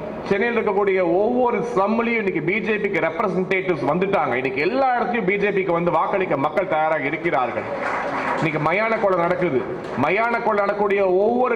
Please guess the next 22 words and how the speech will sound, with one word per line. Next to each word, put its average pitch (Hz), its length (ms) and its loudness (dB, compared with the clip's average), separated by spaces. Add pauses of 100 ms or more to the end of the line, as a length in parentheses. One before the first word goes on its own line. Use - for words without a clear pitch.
(120)
கோயில் 226 380 2
வாசல்லையும் 208 520 0
அன்னதானம் 220 440 0
போடக்கூடிய 208 400 2 (120)
ஒரே 208 160 2 (140)
இயக்கம் 233 400 0
பாஜக 214 480 0
மட்டும்தான். 180 420 0 (2750)
ஏழு 220 240 0
நாட்களுக்கு 233 500 0
முன்பு 208 220 2 (100)
சிவராத்திரி, 208 580 2 (600)
சிவராத்திரிக்கு 233 680 0 (120)
கோயில் 247 340 2
தோறும் 233 340 2
அன்னதானம் 233 440 2
வழங்கிய 214 260 0 (100)
ஒரே 214 180 2 (120)
கட்சி 233 240 -2 (100)
பாஜக 202 480 2
மட்டும்தான். 170 460 0 (1300)
ஜனவரி 226 420 0